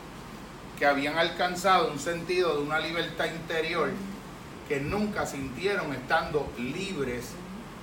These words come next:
en la comunidad. Entonces,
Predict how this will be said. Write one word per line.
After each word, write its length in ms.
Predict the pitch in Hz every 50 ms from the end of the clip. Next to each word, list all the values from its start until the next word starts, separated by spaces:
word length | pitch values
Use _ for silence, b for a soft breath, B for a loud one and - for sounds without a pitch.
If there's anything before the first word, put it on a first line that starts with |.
| - -
en 200 | 131 135 131 131
la 140 | 127 123 120
comunidad. 520 | 120 117 110 110 107 107 104 107 110 110 110 - - - - - - - - - - - - - - - - - - - - - - - - - -
Entonces, 260 | - - 170 - -